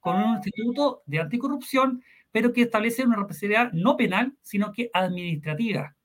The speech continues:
con ciertos delitos asociados. En Perú, el año dos mil diecisiete, que es muy similar a la legislación chilena, es la, la que tiene una, una mayor, eh, eh, similitud en ese aspecto.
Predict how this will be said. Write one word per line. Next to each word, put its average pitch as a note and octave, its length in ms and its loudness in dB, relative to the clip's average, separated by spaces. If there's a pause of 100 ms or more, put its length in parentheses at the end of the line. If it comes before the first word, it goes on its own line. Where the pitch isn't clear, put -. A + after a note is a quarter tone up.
(960)
con G#3 180 0
ciertos E3+ 360 -2
delitos D3+ 320 2
asociados. - 600 -2 (540)
En A3+ 180 2
Perú, B3+ 300 4
el D3+ 60 6
año D#3 160 2
dos D3+ 140 4
mil D3+ 160 0
diecisiete, F#3+ 800 0
que D3+ 120 -2
es B2+ 40 0
muy G3 240 4
similar E3+ 460 0
a F3+ 40 -2
la E3 100 -4
legislación D3+ 480 -6
chilena, D3+ 480 0
es - 80 -4
la, B2 300 -8
la A#2+ 100 -18
que - 120 -14
tiene C#3+ 260 0 (400)
una, C#3+ 200 -6
una C#3+ 300 -2
mayor, C#3+ 680 0
eh, - 280 -14
eh, C#3 380 -14
similitud D3 640 0 (120)
en D3 100 -4
ese D3 180 -2
aspecto. D3 540 -4